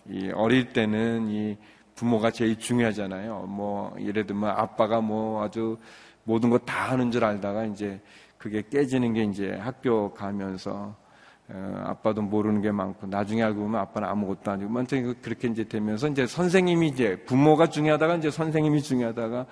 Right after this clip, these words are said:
예, 한 사춘기 되면서 중학생 되면은 선생님 우습게 봅니다. 예, 중요한 게 친구들이, 이게 또 친구가 되게 중요해. 뭐 이렇게 막 가게 됩니다. 이렇게 쭉 가게 되죠.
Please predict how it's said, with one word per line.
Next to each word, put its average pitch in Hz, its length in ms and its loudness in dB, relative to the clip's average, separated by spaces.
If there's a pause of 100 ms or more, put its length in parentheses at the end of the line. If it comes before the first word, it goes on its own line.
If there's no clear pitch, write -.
(500)
예, 113 120 -2
한 131 240 0
사춘기 156 560 2
되면서 131 320 2
중학생 131 540 0
되면은 117 540 0 (320)
선생님 131 840 0 (320)
우습게 104 460 -2
봅니다. 107 680 -6 (380)
예, 95 160 -12
중요한 117 360 2
게 117 100 4
친구들이, 165 800 2
이게 95 260 -6
또 110 80 -8
친구가 185 540 4
되게 151 240 -4
중요해. 123 280 -4
뭐 160 160 2
이렇게 180 220 0
막 156 180 0
가게 113 280 0
됩니다. 104 300 -2
이렇게 107 180 -8
쭉 143 200 -10
가게 104 280 -6
되죠. 110 420 -6